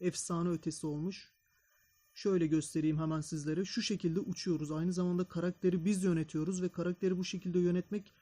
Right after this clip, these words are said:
insana ayrı bir hava katıyor. Aslında sanki böyle kendim uçuyormuşum hissine de kapılmış olabilirim diyebilirim. Olabilirim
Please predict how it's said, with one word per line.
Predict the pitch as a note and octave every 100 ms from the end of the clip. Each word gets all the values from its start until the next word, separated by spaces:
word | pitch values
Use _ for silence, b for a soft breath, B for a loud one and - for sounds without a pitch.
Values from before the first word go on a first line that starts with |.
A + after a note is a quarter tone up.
| b b
insana | F3+ F#3 A3 A3
ayrı | F#3 F3+ G3
bir | G#3
hava | E3+ F#3
katıyor. | F#3+ D#3+ D#3
Aslında | D#3 - G3
sanki | F#3+ - A#3+ A#3+ A3
böyle | G#3+ G#3 G#3
kendim | G#3 G#3 B3 A#3
uçuyormuşum | - A#3+ A3+ G#3+ A3
hissine | F3 - A3 A3
de | G#3
kapılmış | G#3 G3 G#3 G3+ G#3 - - b b
olabilirim | - F3+ G#3 A3 A3 G3+ G#3+
diyebilirim. | G3+ G3+ F#3 D3 E3 C#3
Olabilirim | F3+ F#3+ E3 D3 D#3+